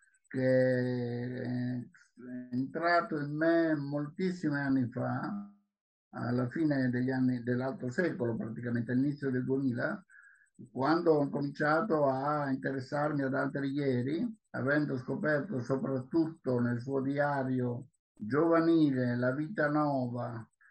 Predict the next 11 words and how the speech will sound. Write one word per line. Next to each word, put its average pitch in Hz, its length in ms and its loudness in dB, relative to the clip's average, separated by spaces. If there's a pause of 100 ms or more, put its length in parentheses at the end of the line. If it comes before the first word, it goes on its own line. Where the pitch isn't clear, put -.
(220)
questa 127 300 -2
vicenda 139 760 2
dolorosissima 143 1600 -2 (220)
d'amore 123 960 0 (520)
contrassegnata 139 1160 0
appunto 135 460 -2
da 127 120 0
una 131 260 0
serie 139 380 -2
di 127 100 0
eventi 131 720 -2